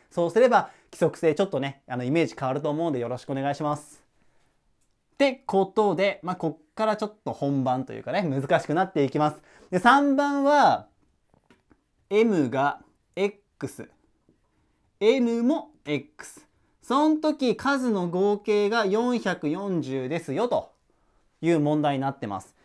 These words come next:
で、これは三番、四番に共通することなので、そのMとN、この時に、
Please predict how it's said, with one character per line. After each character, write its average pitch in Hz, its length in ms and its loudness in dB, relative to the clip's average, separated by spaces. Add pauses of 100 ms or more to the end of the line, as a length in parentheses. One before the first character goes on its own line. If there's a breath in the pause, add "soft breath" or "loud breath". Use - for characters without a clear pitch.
(220 soft breath)
で、 180 360 2
こ 240 100 4
れ 285 80 6
は 302 240 6
三 370 240 2
番、 262 120 2
四 254 160 0
番 233 120 0
に 170 80 -2
共 240 200 -2
通 269 220 -6
す 277 100 -6
る 269 120 0
こ 294 140 -2
と 294 120 2
な 214 140 0
の 117 260 -6
で、 190 340 4 (220 loud breath)
そ 214 80 4
の 202 220 0
M 320 320 6
と - 180 0
N、 135 380 -2
こ 392 260 6
の 381 60 0
時 359 420 0
に、 156 400 -2